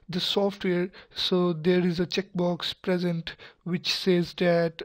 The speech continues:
I accept the agreements and all the things. So you can create a checkbox like this. You can tick it,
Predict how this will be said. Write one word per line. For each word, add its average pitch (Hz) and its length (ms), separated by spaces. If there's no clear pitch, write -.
I 185 100
accept 180 500
the 180 120
agreements 170 720
and 175 180
all 175 420
the 175 260
things. 233 420
So 180 360
you 196 180
can 180 180
create 180 360
a 180 60
checkbox - 640
like 165 260
this. 190 400
You 180 160
can 170 240
tick 202 260
it, 202 240